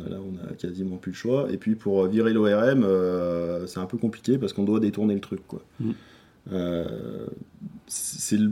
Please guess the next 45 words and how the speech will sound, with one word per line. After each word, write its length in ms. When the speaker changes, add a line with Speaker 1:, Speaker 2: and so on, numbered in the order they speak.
Speaker 1:
vraiment 300
le 200
problème 340
des 160
O 160
R 60
M, 120
c'est 120
ce 80
qu'il 120
y 40
a 20
de 40
plus 140
dur 140
dans 80
la 40
Speaker 2:
Mhm. 60
Speaker 1:
mise 100
en 80
place, 200
c'est 120
des, 180
l'organisation, 800
c'est 160
que 160
soit 180
on 40
l'utilise, 400
soit 160
on 40
l'utilise 380
pas, 320
et, 240
euh, 140
si 200
on 120
l'a 260
et 100
qu'on 180
veut 160
Speaker 2:
Mhm. 140
Speaker 1:
passer 240
à 80
côté, 360